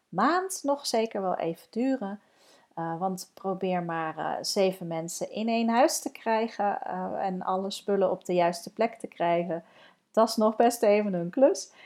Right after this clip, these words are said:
Dus als ik niet uitkijk, en daar gaat deze inspiratieopdracht vandaag over, hier in België, eh, hebben we natuurlijk enorme ommezwaai en er is enorme rust van het landschap. Maar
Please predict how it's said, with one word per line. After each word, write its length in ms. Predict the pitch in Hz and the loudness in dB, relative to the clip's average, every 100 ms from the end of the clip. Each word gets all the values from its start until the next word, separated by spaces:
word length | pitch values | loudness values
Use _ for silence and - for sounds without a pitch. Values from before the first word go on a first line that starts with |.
| - _ _ | -20 _ _
Dus 180 | 269 269 | -4 2
als 140 | 330 | 2
ik 160 | 339 - | 2 0
niet 180 | 320 269 | 2 4
uitkijk, 680 | 269 339 - - 196 202 - | 6 4 2 6 8 8 6
en 120 | 208 | 4
daar 160 | 190 | 6
gaat 120 | 196 190 | 6 4
deze 240 | 185 190 | 2 2
inspiratieopdracht 1080 | 185 185 185 196 220 - 190 185 - 175 - | -2 -4 -2 0 0 -2 -2 -2 0 -2 -2
vandaag 520 | 180 175 208 - - | -4 0 2 0 0
over, 380 | 175 170 170 185 | 2 2 2 -2
hier 360 | 185 185 180 | 0 0 0
in 180 | - 175 | -2 -2
België, 560 | 170 170 180 185 180 170 | 2 4 4 2 -2 0
eh, 480 | 165 - 156 160 165 | 0 -2 -2 -2 -2
hebben 320 | 185 190 160 | -2 -2 -2
we 60 | |
natuurlijk 440 | 160 156 - - - | -6 -10 -14 -14 -8
enorme 720 | 170 170 175 196 185 180 165 | -4 -2 -2 0 0 0 -2
ommezwaai 800 | 220 240 202 180 190 180 170 160 | -2 0 -2 -4 -8 -4 -4 -4
en 180 | - 165 | -6 -8
er 100 | 170 | -8
is 180 | 170 - | -10 -8
enorme 680 | 208 233 247 269 254 202 180 | -2 0 2 2 2 -2 -2
rust 460 | 214 240 - - _ _ - _ | 0 -2 -6 -14 _ _ -20 _
van 200 | - 214 | 4 6
het 120 | 196 | 6
landschap. 640 | 190 202 208 - 175 170 - _ _ _ | 6 4 2 -4 -4 -4 -8 _ _ _
Maar 720 | 160 170 185 233 165 165 180 | -6 0 4 4 4 0 -8